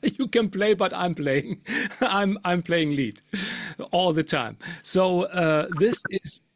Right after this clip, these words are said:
totally different. And, um,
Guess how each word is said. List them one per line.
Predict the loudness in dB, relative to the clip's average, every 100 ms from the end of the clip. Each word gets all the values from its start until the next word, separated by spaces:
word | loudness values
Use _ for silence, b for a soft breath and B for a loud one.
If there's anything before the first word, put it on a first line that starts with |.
| -2
totally | 2 2 4 2
different. | 2 -2 -2 -12 -14 -20 B B B -8
And, | -2 0 2 0 -2 -6 -2
um, | -2 0 0 -2 -6